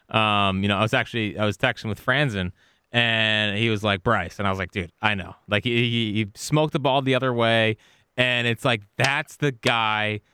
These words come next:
when he is going right is thinking opposite way. Uh, Reese is the same way, a couple guys the same way, but those two,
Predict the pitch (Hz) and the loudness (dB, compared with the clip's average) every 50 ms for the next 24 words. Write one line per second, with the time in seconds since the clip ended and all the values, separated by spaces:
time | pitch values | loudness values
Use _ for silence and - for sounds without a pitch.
0 | _ _ _ _ - 120 117 107 - - - - 139 139 139 143 131 110 104 - | _ _ _ _ -2 0 0 0 -2 -4 -4 -2 0 2 2 0 0 -2 -2 -2
1 | 131 131 127 127 123 113 120 127 117 110 104 104 101 - 104 110 101 - - _ | -2 0 0 -2 -2 0 0 2 2 2 0 -2 -4 -4 -6 -8 -8 -8 -8 _
2 | - 131 117 - 127 123 113 110 110 - 113 - - 113 92 95 92 90 90 92 | -2 -2 0 0 -2 -2 0 0 -2 -2 -4 -6 -6 -8 -8 -6 -6 -8 -8 -12
3 | - _ _ _ _ _ _ - 107 104 101 101 98 101 120 131 127 143 170 170 | -16 _ _ _ _ _ _ 0 0 0 0 0 -2 -4 -4 -2 0 2 2 2
4 | - - 147 147 135 - - 143 135 135 135 131 127 123 123 120 120 117 - 135 | 0 -2 -2 -2 -2 -2 0 0 0 0 0 2 2 2 2 2 0 0 -2 -2
5 | 120 135 123 123 120 120 110 113 117 101 - 123 113 113 113 113 110 98 101 104 | -4 -2 -2 0 0 0 -2 -2 -6 -4 -2 -2 0 0 2 0 0 2 0 -2
6 | 104 - - 123 135 147 147 - - - 151 143 127 110 101 | -2 0 0 2 2 2 0 0 0 0 2 2 2 2 0